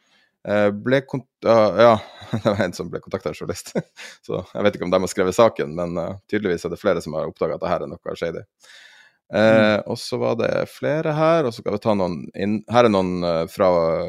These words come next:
Speaker 1: det her var fra et fora, eh, her er noen fra egne lyttere. Tjue prosent, eh, tjue pluss prosent rente på estimert bankinnskudd, gjelder, eh, estimert gjeldsrenter tilsvarende seks komma ni prosent på gjelda.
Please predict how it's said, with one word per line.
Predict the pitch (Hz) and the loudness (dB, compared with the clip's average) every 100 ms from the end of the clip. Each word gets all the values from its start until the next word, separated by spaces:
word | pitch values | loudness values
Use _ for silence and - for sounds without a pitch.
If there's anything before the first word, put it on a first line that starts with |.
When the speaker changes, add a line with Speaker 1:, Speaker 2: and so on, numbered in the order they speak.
| 85 - - _ _ - | -8 -14 -16 _ _ -2
Speaker 1:
det | - | 2
her | 117 | 4
var | 101 | 4
fra | - 95 80 | 2 2 2
et | - - | -4 -14
fora, | - 107 120 135 143 _ _ _ - | -2 2 2 2 -2 _ _ _ -4
eh, | 95 95 95 | 0 0 2
her | 101 | 2
er | 92 | 2
noen | 85 | -2
fra | 87 82 | -2 -2
egne | 90 80 | -2 -6
lyttere. | 82 - 76 - _ _ _ _ _ - | -8 -6 -8 -10 _ _ _ _ _ -12
Tjue | - 165 156 | 0 2 2
prosent, | 117 123 117 107 _ _ - - | 0 2 2 0 _ _ -16 -2
eh, | 117 | 0
tjue | - 160 147 | 2 2 2
pluss | - 117 - | 2 -2 -2
prosent | 98 113 101 | -6 -2 -2
rente | 98 101 104 | 0 -2 -2
på | 95 85 | -2 -4
estimert | - 95 95 87 - | -4 -2 0 -2 -4
bankinnskudd, | 92 98 120 107 135 143 - - | -4 -4 -8 -4 -4 -4 -6 -2
gjelder, | 110 120 107 98 - _ _ _ | 0 2 2 0 -4 _ _ _
eh, | 98 101 | -2 0
estimert | 113 - 135 123 | 0 0 0 2
gjeldsrenter | 98 101 - 101 92 - 87 | 0 -2 -2 -4 -4 -6 -6
tilsvarende | 98 - 101 90 90 | -6 -2 -2 -2 -6
seks | - 120 - | -6 -8 -8
komma | 92 | -8
ni | 95 | -6
prosent | - - 90 | -6 -8 -6
på | 90 | -4
gjelda. | 95 127 151 | -2 -2 -6